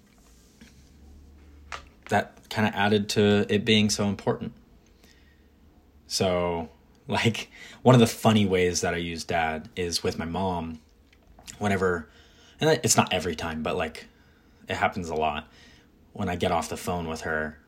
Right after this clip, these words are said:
I'm like, "Love you, Mom." She's like, "Love you, Drew." And then I say, "Bye, Dad." And then she <laughs> says, "Bye, Dad." Because, like,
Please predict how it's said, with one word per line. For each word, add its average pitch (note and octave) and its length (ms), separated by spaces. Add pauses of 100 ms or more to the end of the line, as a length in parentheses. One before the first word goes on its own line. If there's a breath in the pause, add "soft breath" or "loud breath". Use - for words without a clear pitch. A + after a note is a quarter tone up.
(120)
I'm F2+ 80
like, D2+ 400 (1120 soft breath)
"Love G#2 120
you, G2+ 80
Mom." D#2+ 360 (760)
She's - 260
like, - 160
"Love G2 180
you, F2+ 60
Drew." D#2+ 280
And E2 100 (160)
then F2 100
I - 20
say, D#2+ 160
"Bye, F#2 220
Dad." D#2+ 460 (180)
And F#2+ 80
then F#2 80
she - 100
<laughs> - 100
says, F#2+ 140
"Bye, G#2 260
Dad." F#2 520 (760 loud breath)
Because, A#2 340
like, G2 360